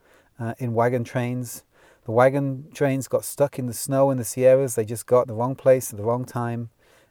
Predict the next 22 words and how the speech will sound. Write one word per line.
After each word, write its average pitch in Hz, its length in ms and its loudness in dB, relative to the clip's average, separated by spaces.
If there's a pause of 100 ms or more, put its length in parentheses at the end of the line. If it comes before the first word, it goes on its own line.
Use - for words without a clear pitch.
and, 107 380 -4
uh, 104 200 4
they 113 120 0
were 110 100 -2
stuck - 300 -2
there 113 180 0
for 104 200 -6
months, 120 580 -6 (380)
and 113 320 -6
they 104 240 -2
had 117 260 -6
to - 80 -18
survive 110 680 -2 (160)
by 104 320 -2 (460)
cannibalizing 107 1000 -4
themselves. 95 600 -8
So 107 480 0 (640)
they 151 220 2
became 143 480 0
cannibals, 131 960 4 (160)
and, 127 500 -2
uh, 127 360 6